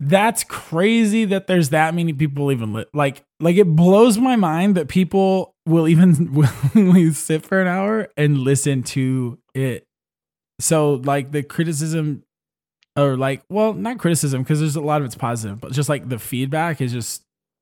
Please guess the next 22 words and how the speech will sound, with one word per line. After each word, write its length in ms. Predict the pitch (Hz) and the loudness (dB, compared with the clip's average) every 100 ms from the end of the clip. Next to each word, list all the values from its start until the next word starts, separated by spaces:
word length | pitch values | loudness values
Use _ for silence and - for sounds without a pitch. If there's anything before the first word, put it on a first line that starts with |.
| _ _ _ _ _ | _ _ _ _ _
even 280 | 143 135 131 | -2 -2 -4
if 100 | 117 | -6
it's 100 | 117 | -10
constructive, 760 | 123 101 - 92 - 78 - _ _ _ _ _ _ - | -10 -10 -10 -10 -10 -14 -14 _ _ _ _ _ _ -8
is 400 | 131 117 113 - - _ | -6 -6 -8 -10 -16 _
pretty 200 | - 147 | -2 -2
dope 280 | 123 113 110 | -2 -6 -6
to 120 | 113 | -10
have. 380 | 104 95 85 - _ _ _ _ _ - | -8 -8 -8 -12 _ _ _ _ _ 0
'Cause 140 | 185 | 4
I 80 | 190 | 4
think 180 | 240 233 | 2 0
that's 220 | 226 202 | -2 0
your 100 | 180 | -2
real 300 | 147 156 160 | 0 0 0
fear. 360 | - 131 120 | -2 -2 -2
Like, 440 | 85 147 135 135 135 | -2 -4 -4 -8 -6
Jordan, 400 | 139 160 135 123 | -2 0 -2 -4
when 120 | 143 | -2
we 120 | 170 | 0
started 280 | - 131 143 | 0 -2 -2
this, 280 | 120 117 | -4 -8